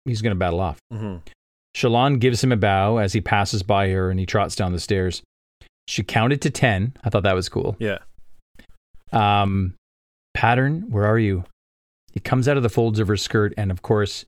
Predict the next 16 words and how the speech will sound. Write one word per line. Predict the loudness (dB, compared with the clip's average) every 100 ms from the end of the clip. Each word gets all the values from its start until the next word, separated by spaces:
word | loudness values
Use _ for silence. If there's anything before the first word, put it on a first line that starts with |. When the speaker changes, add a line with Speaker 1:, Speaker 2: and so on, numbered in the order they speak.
| -4
Speaker 1:
you | -4
have | -2
the | -6
ultimate | -4 -4 -4 -4 -6
thief. | -8 -8 -16 _ -18
Speaker 2:
Oh | -16 -14
my | -16 -18
God, | -18 -18
it's | -10 -8
awesome. | -6 -6 -2 2
Speaker 1:
Literally | 2 2 2 2 0
g-, | -2 -2
goes | 0 2 0
into | 0 0 0 0 0
the | 2
lock | 2 0 0 -4 -12